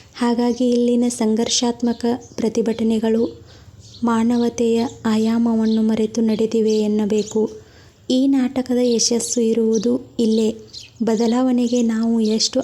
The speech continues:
ಆಸೆ ಪಟ್ಟರೂ ಅದು ಎಷ್ಟು ಕಷ್ಟವೆಂಬುದನ್ನು ತಿಳಿಸುವುದು ಮತ್ತು ಹೀಗೆ ತಿಳಿಸುತ್ತಲೇ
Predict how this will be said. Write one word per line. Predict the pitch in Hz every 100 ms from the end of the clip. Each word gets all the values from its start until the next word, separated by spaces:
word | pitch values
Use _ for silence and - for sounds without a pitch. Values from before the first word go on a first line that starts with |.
| 262
ಆಸೆ | 220 220 226
ಪಟ್ಟರೂ | 220 220 - 220 240 262 254 - - - -
ಅದು | 233 247 240
ಎಷ್ಟು | 226 226 - 247
ಕಷ್ಟವೆಂಬುದನ್ನು | 233 220 - 240 226 247 220 220 226 226 220 220 247 - - _ _
ತಿಳಿಸುವುದು | 233 220 220 226 208 208 214 - - - - - - - 240
ಮತ್ತು | 240 240 262
ಹೀಗೆ | 226 247 247 254
ತಿಳಿಸುತ್ತಲೇ | 247 220 226 247 - 240 233